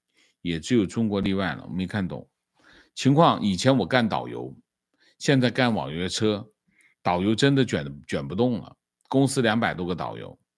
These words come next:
淡季大眼瞪小眼，没有底薪，没有社保啊。情况，两千年不知道，九七年毕业，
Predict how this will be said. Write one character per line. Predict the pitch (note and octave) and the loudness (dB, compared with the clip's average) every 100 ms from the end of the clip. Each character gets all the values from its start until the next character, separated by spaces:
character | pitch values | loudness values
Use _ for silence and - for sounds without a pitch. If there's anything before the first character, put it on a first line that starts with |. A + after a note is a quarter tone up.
| _ _ _ _ | _ _ _ _
淡 | - D#3 B2 | 4 6 4
季 | A2 A#2 F#2+ F2+ | 2 0 0 0
大 | B2 A#2+ | 2 2
眼 | F#2 E2 | 0 -4
瞪 | A2 G2 | -6 -6
小 | E2+ F#2+ | -4 -4
眼， | D2+ - | -6 -8
没 | - G2 | -4 0
有 | B2 | 2
底 | G2 D#2+ | 0 -6
薪， | - G#2 | -6 -4
没 | G2+ G2 | -4 -4
有 | G2+ | -6
社 | F2+ F#2+ | -4 -6
保 | C#2+ - - | -6 -14 -20
啊。 | B1+ A#1+ _ _ _ _ _ _ _ _ _ _ _ _ _ _ _ - | -20 -20 _ _ _ _ _ _ _ _ _ _ _ _ _ _ _ -2
情 | - C#3+ | 2 4
况， | D#3+ A#2 | 4 4
两 | G#2+ F#2+ | 2 0
千 | - C#3+ | 0 0
年 | C3 A2+ | 2 0
不 | G#2+ | -2
知 | A2+ | 0
道， | C3+ C3+ - - | 0 0 -4 -4
九 | A2+ F#2+ | -2 -2
七 | F#2 D#3+ | -4 -4
年 | D3 B2 A#2+ A#2+ A#2+ | 0 2 2 0 -4
毕 | A2+ D3+ B2 | -6 -4 0
业， | C3 A2+ - | 2 0 -2